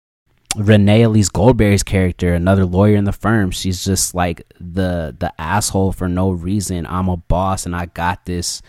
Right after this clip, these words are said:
like, all together, and they kinda, like, made that her whole character, her whole thing.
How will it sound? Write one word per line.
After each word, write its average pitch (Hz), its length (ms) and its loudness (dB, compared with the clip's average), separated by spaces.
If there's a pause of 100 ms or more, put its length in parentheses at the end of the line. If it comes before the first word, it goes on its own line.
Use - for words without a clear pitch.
(380)
like, 87 200 -2
all 92 140 0
together, 90 440 -2
and 90 80 0
they 87 80 -2
kinda, 98 220 -4
like, 87 160 -6
made 90 340 -4
that 87 180 -4
her 90 140 -6
whole 90 300 -6
character, 92 400 -6
her 95 60 0
whole 90 280 -4
thing. 95 340 -4